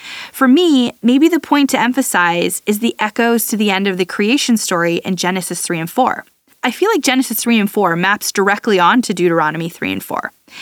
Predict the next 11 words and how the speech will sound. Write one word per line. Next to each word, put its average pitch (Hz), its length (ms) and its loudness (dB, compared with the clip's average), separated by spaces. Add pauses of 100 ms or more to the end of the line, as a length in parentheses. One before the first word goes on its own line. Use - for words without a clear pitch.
(240)
In 226 120 2
Genesis 330 480 0
three, 294 320 2
we 214 140 0
read 220 220 0
about 220 300 2
the 220 80 -4
consequences 233 840 -2
of 190 100 0
moral 180 240 0
defection, - 600 -6